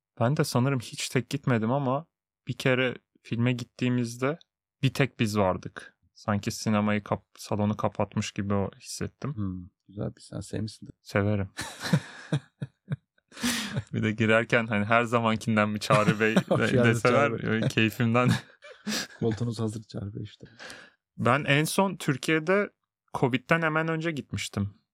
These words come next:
Speaker 2: Hmm.
Speaker 1: İki bin yirminin Şubat'ıydı sanırım. Bu Kingsman miydi? Onun ikinci filmi gelmişti.
Speaker 2: Hmm.
Speaker 1: Ona gitmiştim. Ama ona gittiğimde de daha önceden böyle birkaç yıldır gitmeyip ona gitmiştim. Bana çok garip geldi şey.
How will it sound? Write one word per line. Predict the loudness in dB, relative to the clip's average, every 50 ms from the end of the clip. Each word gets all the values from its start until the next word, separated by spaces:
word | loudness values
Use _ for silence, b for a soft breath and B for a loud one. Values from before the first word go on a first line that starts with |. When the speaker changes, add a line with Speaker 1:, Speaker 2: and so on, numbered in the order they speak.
| _ _
Speaker 2:
Hmm. | -8 -8 -8
Speaker 1:
İki | -8 -8 -10 -8 -6 -4 0
bin | 2 2
yirminin | 4 4 4 4 4 2 2 2 0 -2 -4
Şubat'ıydı | -4 -8 -8 -4 0 0 0 0 0 -2 -4 -4 -2 -4
sanırım. | -4 -2 0 0 0 0 -2 -4 -6 -8 _ _ _ _ _ _ _ -20 -20 -6 -2
Bu | -2 -2 -2
Kingsman | 0 0 2 2 2 0 0 0 2 2 2 0 -2 -6 _ _ _ _ _ _ _ -2
miydi? | 0 0 0 0 -2 -4 -6 -6 -4
Onun | -2 0 0 0 0
ikinci | -2 -4 -4 -2 -2 -2 -2
filmi | -4 -2 -2 0 0 0
gelmişti. | 0 0 -2 -2 -4 -6 -10 -12 -8 -8
Speaker 2:
Hmm. | -8 -8 -8 -12 -18 _ _ _ _ _ -2
Speaker 1:
Ona | 0 2 2
gitmiştim. | 2 0 -2 -4 -8 -10 -8 -4 -2 -2 0 2
Ama | 2 2 4 4
ona | 4 4 4 2
gittiğimde | 2 -2 -6 _ -2 0 0 2 2 0 2 2
de | 0 0 -2 -2 0 2
daha | 4 4 4 2
önceden | 2 0 0 2 2 0 0 0
böyle | 0 0 0 -2 -4 -6
birkaç | -4 0 0 0 0 0 -2
yıldır | -4 -4 -2 0 -2 -2 -2 -4 -8 -18 _ _ _ _ _ -8 -4
gitmeyip | -2 -2 -2 0 2 2 4 4 4 2 0 -4 -4
ona | 0 2 4 4
gitmiştim. | 4 2 0 -2 -4 -4 -4 -4 -4 -4 -4 -4 -4 -6 _ _ _ _ _ _ _ 2
Bana | 2 4 4 4
çok | 2 2 0 0 2
garip | 2 2 2 0 0 2
geldi | 2 2 4 2 0 -2
şey. | -2 0 0 0 0 -2 -4